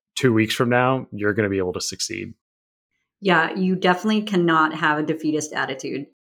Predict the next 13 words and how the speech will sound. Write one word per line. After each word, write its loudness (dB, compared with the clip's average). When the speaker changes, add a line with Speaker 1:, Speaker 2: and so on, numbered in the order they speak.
Speaker 2:
because, 0
as -2
to -6
your -2
point, -2
every 0
day -2
is -4
different -6
and -6
you're -6
kind 0
of, 0